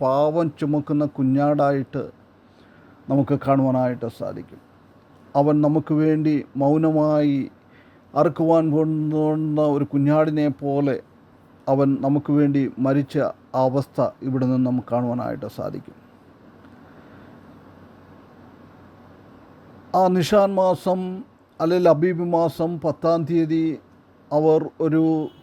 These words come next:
പെസഹ കുഞ്ഞാടിനെ തിരഞ്ഞെടുത്തതുപോലെ തന്നെ നമ്മുടെ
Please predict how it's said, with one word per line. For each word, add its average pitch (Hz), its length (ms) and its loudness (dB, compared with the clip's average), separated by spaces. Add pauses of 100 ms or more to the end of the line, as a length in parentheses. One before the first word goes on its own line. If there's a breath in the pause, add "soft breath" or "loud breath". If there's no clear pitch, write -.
(300)
പെസഹ 170 360 0 (120)
കുഞ്ഞാടിനെ 156 580 0 (180)
തിരഞ്ഞെടുത്തതുപോലെ 151 1040 -2
തന്നെ 139 300 0 (1300)
നമ്മുടെ 170 220 2